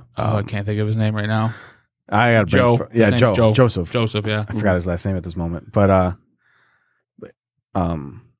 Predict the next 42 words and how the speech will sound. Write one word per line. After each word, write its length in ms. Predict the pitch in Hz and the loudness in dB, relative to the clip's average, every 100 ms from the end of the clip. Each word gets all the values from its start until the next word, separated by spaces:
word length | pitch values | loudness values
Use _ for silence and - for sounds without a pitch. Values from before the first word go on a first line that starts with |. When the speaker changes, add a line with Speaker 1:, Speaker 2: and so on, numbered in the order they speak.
| _ _ _ - - _ | _ _ _ -18 -18 _
Speaker 2:
what 140 | 104 98 | -2 -2
else? 140 | 95 | -2
We 100 | 110 | -4
had 100 | 107 | -4
one 180 | 98 104 | -2 -6
more. 260 | 92 87 - | -6 -10 -2
Speaker 1:
We 80 | 156 | 2
had 80 | 196 | 2
one 160 | 170 | 2
more 100 | 156 | 2
book 220 | 123 127 120 | 2 0 0
in 60 | |
the 60 | 101 | -4
works 380 | 104 - - - _ _ _ - | -4 -6 -14 -18 _ _ _ -12
that 160 | 82 | -8
never 340 | 107 107 107 104 | -4 -2 -2 -6
got 340 | 95 92 - _ - | -6 -6 -8 _ -6
Speaker 2:
Yeah. 320 | 90 76 80 - | -2 -2 -4 -6
Speaker 1:
pushed. 280 | 98 90 | -6 -2
Speaker 2:
Oh, 80 | 101 | 0
yeah, 200 | 98 85 | 0 0
yeah. 320 | 87 85 80 - - _ _ | -4 -6 -10 -14 -20 _ _
Speaker 1:
We 120 | 120 | 4
were 100 | 127 | 4
in 60 | 131 | 4
the 60 | |
works 260 | 120 123 - | 2 0 0
of 80 | 113 | -2
another 240 | 113 113 | 0 -2
book 300 | 107 110 107 | 0 0 0
and 100 | 113 | -4
having 300 | 113 110 110 | -2 -2 -2
an 80 | 104 | -4
idea 280 | 107 104 107 | -4 -4 -4
with 120 | 110 | -4
that, 240 | 110 101 90 | -4 -6 -6
and 80 | |
it 120 | 107 101 | -8 -4
never 200 | 107 107 | -4 -4
got 220 | 98 90 | -6 -6
pushed. 360 | 101 101 - - | -8 -8 -10 -8
So, 280 | 101 107 | -4 -4